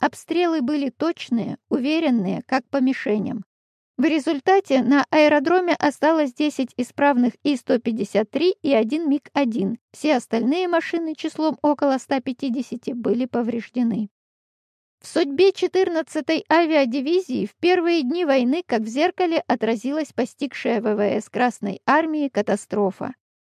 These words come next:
Быстрое продвижение противника на направлениях его главных ударов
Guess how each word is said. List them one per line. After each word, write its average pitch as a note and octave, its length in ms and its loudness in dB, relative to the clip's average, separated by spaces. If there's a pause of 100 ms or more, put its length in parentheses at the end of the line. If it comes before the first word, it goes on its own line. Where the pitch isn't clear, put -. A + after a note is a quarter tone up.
Быстрое E4+ 460 2
продвижение D4+ 680 0
противника D#4 680 2
на A#3 100 2
направлениях D#4 760 0
его C#4 260 0
главных D#4 480 2
ударов C#4+ 460 2